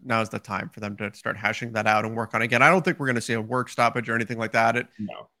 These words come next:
Speaker 1: these two sides, even if things do get a little contentious, like you're saying, I think these two sides have done such a good job working
Speaker 2: They're
Speaker 1: together, especially through the pandemic, that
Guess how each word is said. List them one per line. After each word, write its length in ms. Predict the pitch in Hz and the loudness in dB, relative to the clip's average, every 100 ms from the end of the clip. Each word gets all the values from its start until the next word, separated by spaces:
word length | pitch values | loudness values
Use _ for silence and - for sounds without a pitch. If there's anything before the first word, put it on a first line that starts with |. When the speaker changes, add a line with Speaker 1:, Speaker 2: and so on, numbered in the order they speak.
| _ | _
Speaker 1:
these 180 | 160 165 | 0 2
two 140 | 170 | 0
sides, 220 | 147 147 202 | 2 4 6
even 200 | 202 190 | 6 6
if 120 | 147 | 4
things 220 | 139 120 | 2 2
do 160 | 139 117 | 0 0
get 140 | 117 | 0
a 40 | |
little 180 | 113 120 | -2 -4
contentious, 560 | 107 104 123 123 120 - | -6 -4 -2 -2 -4 -8
like 140 | 117 | -8
you're 60 | 110 | -6
saying, 360 | - 127 113 | 2 4 4
I 40 | 120 | 2
think 180 | 143 127 | -4 -4
these 120 | 120 | -4
two 140 | 131 | -4
sides 340 | - 117 113 - | 0 2 2 -2
have 80 | |
done 160 | 120 107 | -6 -4
such 160 | 123 - | -6 -10
a 60 | |
good 140 | - 113 | -10 -2
job 240 | 113 117 | -2 0
working 240 | 127 - 123 | -6 -2 0
Speaker 2:
They're 80 | |
Speaker 1:
together, 440 | 113 113 120 110 107 | 2 4 4 2 -2
especially 360 | - 151 - | 0 0 0
through 160 | 123 131 | -2 -4
the 80 | 113 | -4
pandemic, 560 | 117 113 127 117 107 _ _ _ _ _ | -8 2 2 2 -2 _ _ _ _ _
that 280 | 127 117 117 | 4 4 2